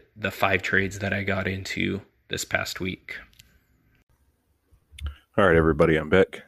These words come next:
Speaker 2: This is Larry from W S Trades. Now I am gonna go over my closing trades and some adjustments that I made and, uh, some stuff I'm looking at getting into next week.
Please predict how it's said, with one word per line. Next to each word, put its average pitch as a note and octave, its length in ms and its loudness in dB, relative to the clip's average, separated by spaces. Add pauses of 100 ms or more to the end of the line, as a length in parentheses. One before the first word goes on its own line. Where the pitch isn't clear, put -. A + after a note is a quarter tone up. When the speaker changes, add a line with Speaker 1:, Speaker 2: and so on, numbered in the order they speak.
Speaker 2:
This D#2+ 140 -6
is D2+ 140 -6
Larry E2 260 6
from D#2 300 -2
W D#2 340 0
S C#2+ 100 -2
Trades. E2+ 640 -2 (160)
Now D#2+ 160 -4
I E2 220 0
am D#2+ 160 -4
gonna D#2+ 160 -2
go D#2+ 140 4
over D#2+ 340 0
my D#2+ 500 -2
closing E2+ 400 2
trades E2+ 480 4
and D2+ 240 -6
some - 140 -10
adjustments D#2+ 640 -2
that E2 160 -2
I D#2+ 80 4
made D#2+ 400 -2 (600)
and, C#2 200 2
uh, - 320 0
some - 180 -4
stuff - 220 2
I'm D#2 220 0 (300)
looking D2+ 380 0
at - 140 -6
getting D2+ 220 2
into D2 300 -2
next C#2+ 300 -2
week. - 380 -4